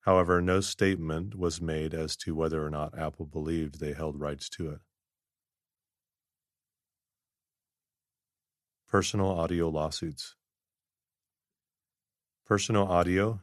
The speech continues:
a company referred to as Patent Troll by the Electronic Frontier Foundation,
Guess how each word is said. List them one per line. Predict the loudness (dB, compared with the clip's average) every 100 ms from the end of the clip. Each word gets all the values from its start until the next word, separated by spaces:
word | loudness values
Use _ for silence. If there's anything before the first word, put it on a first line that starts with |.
| -10
a | -8
company | -6 -4 -2 -2
referred | -2 -2 -2 -2
to | -2 -2 -2
as | -2 -4 -4 -8 -16 _
Patent | -2 -2 -2 -10 -10 _
Troll | -10 -8 -6 -6 -10 -14 _ _
by | -6
the | -4 -2
Electronic | -2 -4 -4 -4 -4
Frontier | -6 -6 -6 -6 -6
Foundation, | -6 -8 -8 -8 -10 -12 -14